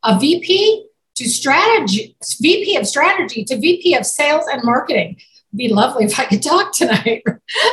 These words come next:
Um, this experience influenced her passion for working with people, creating opportunities for others, and hiring talent based on both character and potential.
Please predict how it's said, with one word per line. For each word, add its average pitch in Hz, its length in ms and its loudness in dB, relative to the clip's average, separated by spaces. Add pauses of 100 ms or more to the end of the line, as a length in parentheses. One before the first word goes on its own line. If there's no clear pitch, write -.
Um, 285 260 2 (400)
this 440 240 4
experience 311 640 0
influenced 320 720 0
her 330 100 -8
passion 339 500 0
for 285 160 -4
working 311 400 -2
with 403 200 -6
people, 208 500 -4 (220)
creating 339 480 4
opportunities 349 760 0
for - 200 -6
others, 185 440 -2
and 302 140 -2
hiring 415 460 0 (100)
talent 359 300 -2 (380)
based 240 280 2
on 226 160 2
both 190 220 -4
character 269 680 0
and 220 280 2
potential. 196 600 0